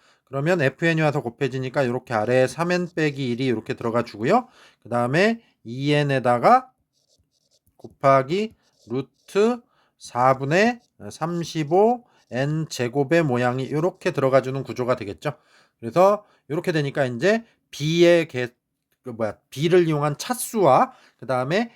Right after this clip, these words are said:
A, 루트 A 값을 계산하시는 모양을 이제 얘기하시면 되겠네요. 자, 그래서 우리는, 자, 위아래 차수가 같아야 되는 거니까 무한대분의 무한대 극한에서요. 이, 요 녀석이랑 요 녀석이랑 동점이죠.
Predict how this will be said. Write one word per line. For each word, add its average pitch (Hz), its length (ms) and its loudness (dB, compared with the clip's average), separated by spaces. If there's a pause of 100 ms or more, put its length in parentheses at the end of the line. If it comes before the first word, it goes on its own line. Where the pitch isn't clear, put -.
(140)
A, 131 300 2
루트 156 280 -2
A 170 180 4
값을 151 320 -2
계산하시는 135 600 -2
모양을 123 380 0
이제 110 200 -2
얘기하시면 117 400 -2
되겠네요. 98 480 -6 (460)
자, 127 200 4
그래서 151 460 0 (2000)
우리는, 123 440 0 (460)
자, 107 480 -2
위아래 202 460 4 (140)
차수가 233 440 -4
같아야 175 400 0
되는 156 220 -2
거니까 120 320 -6
무한대분의 135 500 0
무한대 117 240 -2
극한에서요. 117 600 -4 (260)
이, 156 200 -10
요 170 160 0
녀석이랑 220 500 2
요 147 60 0
녀석이랑 165 440 0
동점이죠. 110 560 -6